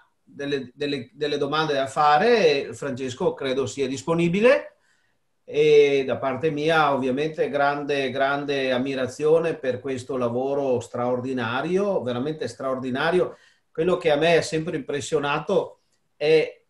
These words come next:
vedere che alla fine dell'olmo originale che ha raccolto Francesco nei, nei, <laughs> nei fossi vicino a casa, è rimasto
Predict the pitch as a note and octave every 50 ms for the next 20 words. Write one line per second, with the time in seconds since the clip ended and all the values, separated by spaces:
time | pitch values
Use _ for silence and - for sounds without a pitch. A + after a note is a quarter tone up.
0 | - C#3+ C#3+ D3+ D3 C#3+ D#3 E3 F3 F#3+ G3 G3 F3 D#3+ D3 D3 - - - D#3
1 | D3+ D#3 D#3+ E3 D3+ - - G#3+ G#3 G3 F3+ D3+ C#3+ C#3 D3 E3 F#3+ F#3+ - _
2 | _ _ _ _ _ D3 C3 D#3 D3 D3 D3 E3 F#3 G#3+ A3+ A3 G#3 F#3 F3 E3+
3 | D#3+ D3+ D#3 D#3 C#3+ D3+ E3 F#3 G3+ G#3 G3 - - D#3 C#3+ C3+ C#3+ D#3+ F3 F3+
4 | E3+ D3+ C#3 C3 - - - D#3+ D3 C#3 C3 - - - D#3 E3 F3 F3+ - E3+
5 | - - D3 C3 B2 A#2 - C#3+ D3+ E3+ D#3+ D#3+ - - F3 E3 D#3 D3 C#3+ C#3
6 | C3 B2+ A#2+ A2+ - - - _ _ _ _ _ _ _ _ C#3 C#3 C#3+ C#3+ C#3+
7 | C3+ C3 C3 C3 B2 B2 B2+ B2+ B2 A2+ A#2+ A2 - E3 D3 B2+ A#2+ A#2+ - -
8 | _ _ _ - C#3 C#3 B2+ - D#3+ D#3+ E3+ E3 - F#3 D#3+ D3 B2+ - F3 -
9 | A#2+ - - - E3 D3+ C3 B2 A#2+ A2 C3+ C3+ C#3+ D3 D3 - - - _ _
10 | _ - D#3 D#3 F3 E3 E3+ F#3 A3 B3+ A#3+ B3+ - A#3 G#3+ F#3 D#3 D3 -